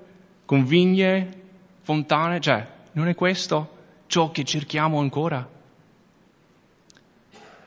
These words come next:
Quindi anche se tremila anni dopo è molto attuale per la nostra vita oggi, ok?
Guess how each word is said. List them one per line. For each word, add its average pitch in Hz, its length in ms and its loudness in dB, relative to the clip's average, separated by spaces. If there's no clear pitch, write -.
Quindi 160 200 6
anche 170 260 4
se 147 180 0
tremila 160 420 4
anni 156 180 2
dopo 131 360 2
è - 120 -2
molto 156 440 4
attuale 113 420 -2
per 113 120 -10
la 110 100 -8
nostra 120 400 -8
vita 113 500 -8
oggi, 127 500 -12
ok? 127 340 -14